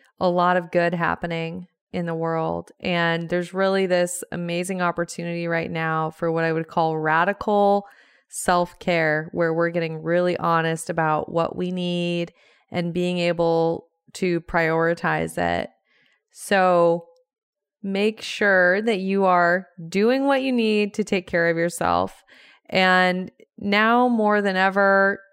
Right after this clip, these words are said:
I am super obsessed with putting out content that helps you all, that serves you, that gives you some benefit.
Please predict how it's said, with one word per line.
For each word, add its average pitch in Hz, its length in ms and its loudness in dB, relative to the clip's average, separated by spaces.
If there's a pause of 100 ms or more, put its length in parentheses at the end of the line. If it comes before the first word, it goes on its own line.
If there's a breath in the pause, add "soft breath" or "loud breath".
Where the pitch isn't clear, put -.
(180)
I 180 200 4
am 180 420 0
super 269 800 2
obsessed 175 600 2
with 185 260 -2
putting 226 500 0
out 175 460 2
content 175 720 -2
that - 160 0
helps 175 420 -2
you 240 200 2
all, 240 420 4 (380 loud breath)
that - 200 -2
serves 202 540 0
you, 202 540 2 (300 soft breath)
that 180 140 -2
gives 190 300 0
you 202 80 0
some 180 240 -4
benefit. 180 800 2